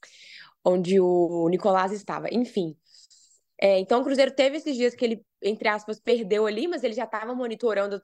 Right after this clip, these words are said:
outras situações e, é, agora traz ainda em dezembro, então é muito importante já, antes do, do, do início do ano ali, o Cruzeiro já ter um técnico pra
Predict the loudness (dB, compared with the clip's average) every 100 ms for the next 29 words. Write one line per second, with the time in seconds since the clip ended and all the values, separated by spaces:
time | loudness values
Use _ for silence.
0 | -6 -6 -6 -8 -2 0 0 -2 -2 -2
1 | -6 _ -20 -20 _ -2 0 4 2 2
2 | _ _ 2 4 6 6 6 4 0 2
3 | 0 2 0 0 0 -2 -2 -2 -2 -2
4 | -2 -2 -4 -6 -4 -4 -4 -4 -6 -8
5 | -8 -8 -6 -8 -8 -8 -4 -2 -4 -6
6 | _ -2 2 2 0 -4 -4 -4 -6 -8
7 | -8 -6 -6 -4 -6 -6 -2 0 0 -2
8 | -2 -4 -4 -2 -2 -2 -6 -6 0 2
9 | 2 -2 -10